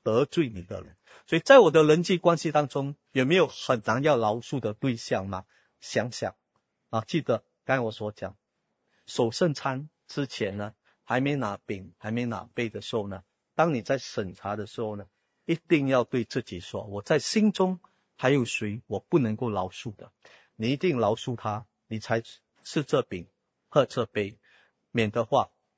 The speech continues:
你可以，当天你可以不要守。如果你还不能够把这样的一个事情放下的话，因为保罗说，免得你吃喝自己的罪，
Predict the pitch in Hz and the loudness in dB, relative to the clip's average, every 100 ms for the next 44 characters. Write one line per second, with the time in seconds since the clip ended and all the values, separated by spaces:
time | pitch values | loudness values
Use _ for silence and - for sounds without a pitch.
0 | _ _ _ 113 98 - 120 110 113 _ | _ _ _ -4 -4 -4 -2 -2 -6 _
1 | 127 127 131 123 127 98 - 107 - 113 | -2 -2 -4 -6 -6 -8 -6 -6 -4 -4
2 | 104 - 95 87 104 156 117 92 90 - | -4 -8 -12 -10 -6 -4 -4 -6 -12 -4
3 | 117 127 165 120 101 123 110 _ _ _ | -4 0 -2 -2 -4 -4 -6 _ _ _
4 | _ 101 95 147 123 104 110 117 - 123 | _ 0 2 -2 0 -2 -4 -6 -6 -10
5 | - 92 110 _ 139 104 - 98 90 - | -10 -14 -14 _ -4 -4 -4 -4 -4 -10
6 | 101 - _ _ _ 123 131 120 98 101 | -12 -12 _ _ _ -2 -2 0 0 0
7 | 104 113 - - 110 98 - 107 101 95 | -2 -6 -8 -2 -2 -2 -2 -2 -2 -8
8 | _ - - 185 151 - 135 - _ - | _ -10 -2 0 -2 -2 -2 -2 _ -8
9 | 147 - 90 98 92 - 101 | -8 -8 -14 -12 -12 -10 -10